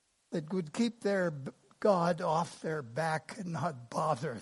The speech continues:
them. And it was here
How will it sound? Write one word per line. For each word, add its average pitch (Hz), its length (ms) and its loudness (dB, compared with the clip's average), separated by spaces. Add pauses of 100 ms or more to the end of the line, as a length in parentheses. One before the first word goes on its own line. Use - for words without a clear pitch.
them. - 240 -6 (3500)
And 160 200 2
it 180 120 2
was 160 240 0
here 143 540 4